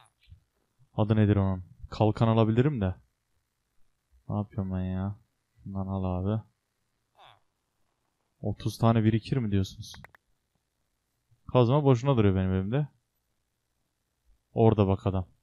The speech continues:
Bizim adam mı kapışıyor onlarla? Oo, daha, daha, daha, daha. Vay, vay, vay, kaçtı. Bir kişi kalmışlar. Abi, direkt, direkt gidiyorum. Sen ne yap biliyor musun? Şöyle yap abi.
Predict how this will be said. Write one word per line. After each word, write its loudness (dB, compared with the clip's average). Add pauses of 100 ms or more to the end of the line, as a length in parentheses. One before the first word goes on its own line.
(220)
Bizim 0
adam 4
mı -2
kapışıyor -2
onlarla? -4 (2250)
Oo, 4
daha, 6
daha, 4
daha, 2
daha. -8 (600)
Vay, 0
vay, 0
vay, -2
kaçtı. -8 (960)
Bir 8
kişi 6
kalmışlar. 4 (500)
Abi, 10 (480)
direkt, 10
direkt 10
gidiyorum. 8 (1800)
Sen 4
ne 8
yap 8
biliyor 8
musun? 2
Şöyle 8
yap 8
abi. 6